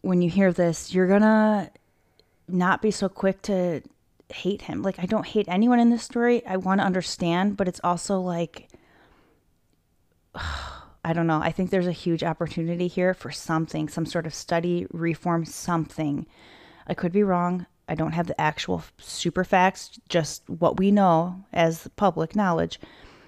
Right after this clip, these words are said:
But we'll see. Let me know if you have the same thoughts once we're done with this whole thing. Uh, let's see. Okay, so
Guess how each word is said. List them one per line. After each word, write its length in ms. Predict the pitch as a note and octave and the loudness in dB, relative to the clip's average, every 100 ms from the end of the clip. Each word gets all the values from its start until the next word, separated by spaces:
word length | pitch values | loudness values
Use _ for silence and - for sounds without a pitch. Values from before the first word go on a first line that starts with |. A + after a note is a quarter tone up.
| _ _ - | _ _ -6
But 380 | E3 E3 D#3 - _ - _ _ _ _ _ - | 0 0 0 -6 _ -20 _ _ _ _ _ -8
we'll 220 | G3 G#3 | 2 2
see. 240 | - - - _ - - | 2 -4 -8 _ -12 0
Let 200 | G#3 G3 | 2 4
me 100 | F#3 | 4
know 100 | E3+ | 2
if 140 | - | 2
you 140 | F3+ | 0
have 180 | E3 F3+ | 0 -2
the 80 | F#3+ | -4
same 320 | - F3+ E3 | -6 0 0
thoughts 480 | D3+ D#3+ C#3 - - - | 0 -2 -2 -4 -10 -6
once 220 | D#3+ - | -4 -2
we're 100 | E3 | -2
done 220 | D#3+ D#3 | -2 -2
with 120 | D3+ | -4
this 180 | - D3 | -8 -8
whole 260 | - G3 F#3+ | -2 -2 -2
thing. 280 | - - - _ _ _ _ _ - - - - - - _ | -4 -10 -12 _ _ _ _ _ -20 -20 -20 -20 -20 -20 _
Uh, 160 | F#3 F#3 | -4 -4
let's 220 | F#3 - | -4 -6
see. 100 | - | -2
Okay, 220 | G3+ G3 | 2 2
so 340 | G3 G#3 G3+ | 4 6 6